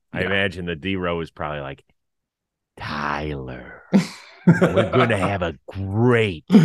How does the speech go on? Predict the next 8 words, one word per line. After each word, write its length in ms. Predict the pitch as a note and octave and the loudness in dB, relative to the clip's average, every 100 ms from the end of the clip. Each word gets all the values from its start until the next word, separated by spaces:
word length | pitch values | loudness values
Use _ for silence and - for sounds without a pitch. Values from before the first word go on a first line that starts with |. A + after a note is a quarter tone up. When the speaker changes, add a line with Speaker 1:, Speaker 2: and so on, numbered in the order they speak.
| D#3+ C#3 - _ - | 6 -2 -14 _ -10
Speaker 1:
team." 600 | G#2 F2+ D#3+ - E3+ - _ - | -6 -4 -6 -4 -6 -6 _ 2
I'm 140 | E3+ | 2
like, 220 | - D#3 D#3 | 4 -2 -4
Speaker 2:
<laughs> 0 | |
Speaker 1:
"It 540 | D#3+ E3 - - - _ | -12 -12 -14 -14 -16 _
would 360 | - F2+ F2+ - | -20 -20 -20 -18
be 160 | A2+ D3+ D3+ - | -12 -10 -8 -10
awesome." 840 | - - - - - - - | -10 -12 -14 -14 -14 -16 -18